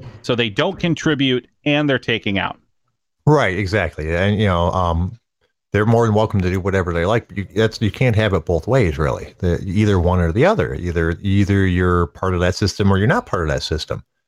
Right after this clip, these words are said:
Speaker 2: But we don't make those rules, so there's probably not much use getting all worked up about it.
Speaker 1: It's still completely fucked. Just, like, if you think about it, like, there s-, were some examples of some of the pieces on here. So, like, uh,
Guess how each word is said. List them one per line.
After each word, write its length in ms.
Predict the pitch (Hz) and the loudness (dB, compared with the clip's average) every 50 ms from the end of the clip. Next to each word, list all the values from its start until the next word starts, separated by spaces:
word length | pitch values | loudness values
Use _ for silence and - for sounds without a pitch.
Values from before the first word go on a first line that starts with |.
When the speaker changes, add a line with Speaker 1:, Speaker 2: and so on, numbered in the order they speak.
| _ - - - - - - _ - | _ -20 -20 -20 -20 -20 -12 _ 0
Speaker 2:
But 220 | 208 208 196 160 | 2 2 4 4
we 120 | 156 156 | 4 4
don't 140 | 151 143 131 | 4 2 2
make 180 | 131 120 107 - | 0 0 0 0
those 160 | 107 104 87 | 0 0 0
rules, 300 | 95 101 101 101 95 - | 0 0 2 2 0 -2
so 180 | - - 95 92 | -2 -2 -2 0
there's 140 | 90 87 - | -2 -2 -4
probably 320 | - - 139 123 107 95 | -4 -2 0 0 2 2
not 200 | 90 90 87 - | 0 -2 -2 -4
much 160 | 92 85 - | -6 -6 -4
use 160 | - 90 82 - | -4 -4 -4 -4
getting 220 | - 92 - 80 | -4 -6 -4 -2
all 120 | 73 71 | -2 -2
worked 200 | 73 76 76 - | -2 -4 -4 -4
up 120 | 80 76 - | -6 -6 -6
about 240 | 73 67 71 71 76 | -6 -4 -4 -4 -4
it. 80 | 65 - - _ _ _ _ _ _ _ _ _ _ _ _ _ _ _ _ _ _ _ _ _ _ _ _ _ _ _ _ _ | -6 -8 -14 _ _ _ _ _ _ _ _ _ _ _ _ _ _ _ _ _ _ _ _ _ _ _ _ _ _ _ _ _
Speaker 1:
It's 160 | - 160 - - | -10 -10 -8 -8
still 220 | - 277 285 240 | -6 -6 -6 -6
completely 480 | - 156 117 117 127 123 117 101 101 90 | -6 -6 -6 -4 -6 -6 -4 -6 -8 -6
fucked. 320 | - - 110 98 87 - | -4 -4 -4 -4 -6 -6
Just, 320 | - 113 104 - - - _ - | -6 -6 -6 -8 -12 -20 _ -6
like, 260 | 131 120 110 107 95 - _ _ _ _ _ _ _ _ | -4 -2 -2 -4 -6 -10 _ _ _ _ _ _ _ _
if 140 | 139 139 127 | -4 -4 -2
you 80 | 127 127 | -4 -4
think 220 | - 160 147 123 | -4 -4 -4 -4
about 240 | 110 104 101 95 95 | -4 -2 -2 -2 -2
it, 40 | 98 | -2
like, 200 | 101 104 95 - | -2 -4 -4 -4
there 120 | 127 117 | -4 -4
s-, 220 | 113 - - - 147 | -4 -6 -6 -6 -4
were 260 | 139 147 180 180 165 | -2 0 0 -2 -2
some 420 | - - - 160 147 147 147 147 | -4 -6 -4 -2 -2 0 0 -2
examples 840 | 147 - 127 117 104 101 113 113 117 127 123 - 123 123 127 123 - - | -2 -2 -4 -4 -2 -2 -2 0 0 0 0 0 0 0 -2 -2 -4 -6
of 480 | - - 113 113 117 117 117 113 101 | -2 0 0 2 2 2 0 0 -2
some 220 | - - - 113 113 | -4 -4 -4 -2 0
of 60 | 110 | -2
the 80 | 113 110 | -2 -4
pieces 420 | - - 117 113 110 - 127 113 | -4 -2 -2 -2 0 0 0 0
on 160 | 117 120 120 | 0 0 0
here. 340 | 113 113 113 117 120 117 113 | 0 0 0 0 0 -2 -2
So, 240 | - - - 113 110 | -4 -2 -2 0 2
like, 400 | 107 110 101 101 95 - - - _ _ _ _ _ _ _ _ _ _ _ _ _ _ _ _ _ _ _ _ _ _ _ _ _ _ - | 2 2 0 0 -4 -6 -12 -20 _ _ _ _ _ _ _ _ _ _ _ _ _ _ _ _ _ _ _ _ _ _ _ _ _ _ -2
uh, 380 | 117 120 120 123 123 120 117 | 0 0 2 2 2 0 -2